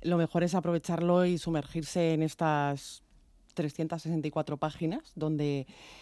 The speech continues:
bueno, se pone de manifiesto un lazo muy, muy, muy fuerte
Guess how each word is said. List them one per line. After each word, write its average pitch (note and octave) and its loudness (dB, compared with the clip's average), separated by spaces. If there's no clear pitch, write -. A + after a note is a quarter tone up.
bueno, D3+ 0
se C#3+ -10
pone F#3+ 2
de B3 4
manifiesto A3+ 0
un G3+ 2
lazo G3+ 2
muy, G#3 6
muy, G#3+ 4
muy A3 8
fuerte F#3 0